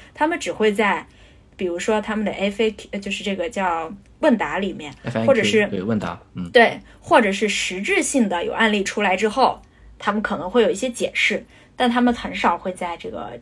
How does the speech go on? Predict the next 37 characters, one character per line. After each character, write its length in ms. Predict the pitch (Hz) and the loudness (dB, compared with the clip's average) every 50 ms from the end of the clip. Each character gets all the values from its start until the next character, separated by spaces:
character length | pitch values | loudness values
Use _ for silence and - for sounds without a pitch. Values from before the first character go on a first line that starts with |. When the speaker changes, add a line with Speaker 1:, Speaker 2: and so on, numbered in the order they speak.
| - - - | -18 -12 -2
Speaker 1:
真 140 | - 247 240 | 0 2 2
的 80 | 240 | 2
法 240 | 226 - - - - | 2 -2 -6 -10 -10
规 180 | - - 202 214 | -8 -2 0 2
里 140 | 233 226 202 | 2 2 0
面 160 | 135 - - | -2 -8 -12
把 200 | - - - - | -12 -12 -14 -14
这 120 | - - | -12 -12
个 80 | 190 - | -12 -8
二 220 | - - 269 233 | -4 -2 -2 -2
级 100 | 196 170 | -2 -4
制 140 | 170 - - | -10 -12 -14
裁 180 | 170 - - 175 | -14 -14 -14 -10
写 240 | - - - - - | -8 -6 -6 -6 -8
得 120 | - 139 | -8 -6
那 100 | 180 214 | -6 -4
么 100 | 214 190 123 | -4 -4 -4
清 200 | - - - 95 | -6 -10 -10 -10
楚。 220 | - - - - - - - - - - - - - | -10 -12 -14 -16 -18 -20 -20 -20 -20 -20 -20 -16 -8
Speaker 2:
如 120 | 107 107 | -4 -2
果 100 | 107 104 | -2 -2
说 160 | 104 - 110 107 | 0 -2 -4 -4
企 200 | - - - 95 | -4 -4 -2 0
业 80 | 101 | 0
在 100 | 107 104 | 0 0
全 160 | 101 - 104 | 0 0 0
球 80 | 104 107 | 0 0
合 160 | 104 - 101 | 0 -2 -4
规 220 | 98 107 104 104 98 | -2 0 0 0 0
的 100 | 98 95 | -2 -2
一 180 | 92 90 92 | -4 -4 -6
个 220 | 95 107 - 95 95 | -8 -6 -8 -8 -8
灰 180 | - - 131 | -4 -2 -2
色 140 | 127 127 110 | 0 0 -2
地 140 | 95 98 90 | -2 -2 -4
带 100 | 85 85 | -6 -6
了。 220 | 82 - - - | -10 -12 -16 -20